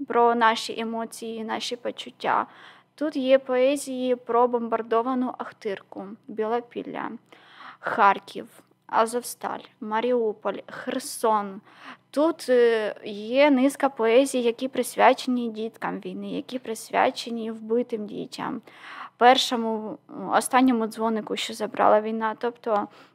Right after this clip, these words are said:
ви знаєте, в мене зараз такий індивідуальний крик душі,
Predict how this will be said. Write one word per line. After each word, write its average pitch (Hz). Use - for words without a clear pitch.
ви 247
знаєте, 262
в -
мене 233
зараз 226
такий 233
індивідуальний 233
крик 220
душі, 240